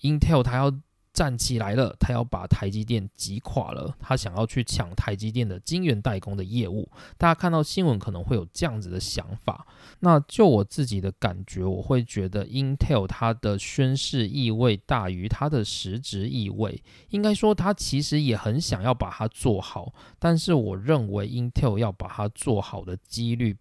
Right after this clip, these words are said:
并不高。也就是说呢，Intel 它真的想要在四年达到就是超越台积电的程度，我认为是完全不可能的。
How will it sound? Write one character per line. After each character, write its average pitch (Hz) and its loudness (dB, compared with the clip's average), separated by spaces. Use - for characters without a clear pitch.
并 98 0
不 98 0
高。 113 0
也 113 2
就 156 2
是 190 4
说 175 4
呢， 160 4
Intel 175 4
它 135 6
真 151 2
的 127 4
想 98 -2
要 92 -2
在 131 0
四 - -2
年 98 -2
达 104 0
到 117 4
就 113 -2
是 113 -4
超 127 0
越 123 2
台 98 0
积 120 -2
电 156 2
的 98 0
程 101 -4
度， 131 2
我 107 -2
认 117 2
为 98 0
是 139 -4
完 95 -2
全 98 -4
不 147 2
可 - -8
能 95 -10
的。 113 -2